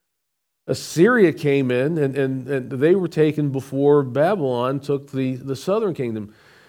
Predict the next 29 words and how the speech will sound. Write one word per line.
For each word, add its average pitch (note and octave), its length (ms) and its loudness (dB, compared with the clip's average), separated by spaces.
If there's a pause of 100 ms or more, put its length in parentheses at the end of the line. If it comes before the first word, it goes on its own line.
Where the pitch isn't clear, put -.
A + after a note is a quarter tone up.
And F3 160 2
the F#3 120 8
Assyrians F#3 600 4
were D#3 120 0
not F#3+ 280 2
nice F3 300 0
folks. - 560 -4 (1080)
I D3+ 100 2
mean, E3 220 4
the D3+ 120 2
Assyrians, D#3 800 4 (500)
being G#3 320 4
captured F#3+ 720 0
by D#3 160 4
the C#3 140 -2
Assyrians, D#3 440 2
God F3+ 360 0
letting F#3+ 440 4
his D#3 140 -2
people F#3 320 -4
be C3+ 140 -6
captured E3 560 -4
by C#3+ 140 4
the B2+ 160 -2
Assyrians B2 640 -2
is B2 120 -8
a B2+ 80 -10
serious D3+ 680 -2
thing. E3+ 280 0